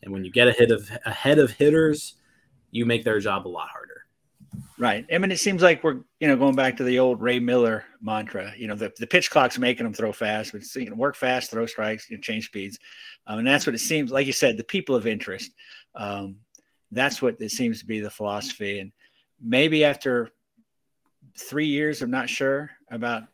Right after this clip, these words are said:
Speaker 2: Oscar Marin. It's like, maybe he does know what he's doing. <laughs> Maybe he's going to get the best out of these pitchers. Um,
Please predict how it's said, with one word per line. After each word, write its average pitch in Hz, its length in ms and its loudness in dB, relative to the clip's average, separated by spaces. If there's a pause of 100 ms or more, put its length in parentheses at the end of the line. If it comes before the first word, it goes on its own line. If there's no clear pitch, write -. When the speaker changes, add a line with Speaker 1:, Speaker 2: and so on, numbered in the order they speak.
Speaker 2:
Oscar 127 320 -4
Marin. 135 320 0
It's 123 180 -8
like, 117 200 -8 (320)
maybe 110 440 -4
he 165 320 -12
does 117 320 -4
know 123 180 0
what 139 140 -2
he's 165 160 -8
doing. 170 400 -2 (180)
<laughs> 127 180 -8
Maybe 147 380 2
he's 160 300 -4
going 131 240 -4
to 143 80 -8
get 127 200 -4
the 151 80 -4
best 113 380 -8
out 107 180 -6
of 120 60 -12
these 135 220 -10
pitchers. 175 480 -10 (640)
Um, 104 420 -14